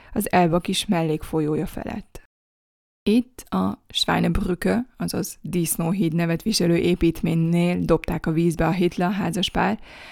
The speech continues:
és a Goebbels család maradványait. Hogy miért pont itt, ezen a hídon?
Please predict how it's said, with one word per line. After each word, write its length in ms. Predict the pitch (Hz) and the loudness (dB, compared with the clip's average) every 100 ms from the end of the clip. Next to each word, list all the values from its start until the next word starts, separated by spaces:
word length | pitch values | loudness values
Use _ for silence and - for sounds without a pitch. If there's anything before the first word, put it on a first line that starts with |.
| - | -6
és 160 | - - | 0 2
a 60 | |
Goebbels 420 | 175 151 147 156 | 4 4 4 0
család 380 | - - 147 202 | 0 -2 0 2
maradványait. 880 | 214 156 - - - 233 - - - - _ _ _ _ - | 4 4 0 -2 -2 -2 -4 -8 -14 -20 _ _ _ _ -4
Hogy 160 | 165 151 | -2 2
miért 220 | 165 160 | 2 2
pont 240 | 185 175 | 0 0
itt, 360 | 170 190 - - _ - | 0 -4 -8 -18 _ -6
ezen 260 | 175 175 | -2 0
a 40 | 165 | 0
hídon? 560 | 170 170 175 165 165 | 0 0 2 0 -2